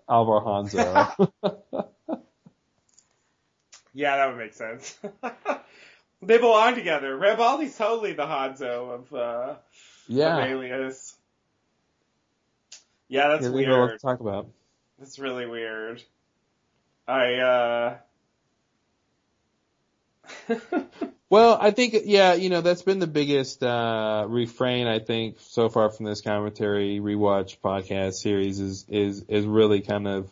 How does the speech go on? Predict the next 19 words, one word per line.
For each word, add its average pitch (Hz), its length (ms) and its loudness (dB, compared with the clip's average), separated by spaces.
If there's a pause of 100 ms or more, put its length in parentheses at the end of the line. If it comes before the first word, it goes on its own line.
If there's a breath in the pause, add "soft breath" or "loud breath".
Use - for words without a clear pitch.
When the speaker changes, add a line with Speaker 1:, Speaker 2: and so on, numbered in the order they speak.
(140)
Speaker 1:
how 107 300 2
often 104 840 -4 (680 soft breath)
the 127 100 4
whole 131 300 6
theme 127 260 0
of 117 160 0 (200)
life 110 600 -2
and, 104 340 -6
and 104 220 -8
interpretation 104 760 -2
is, 101 220 -6
is 104 320 -4
really 104 400 2
integral 110 520 -4
to 104 120 -8
the 101 80 -2
show. 101 460 0
And, 98 200 -6
um, 98 460 -4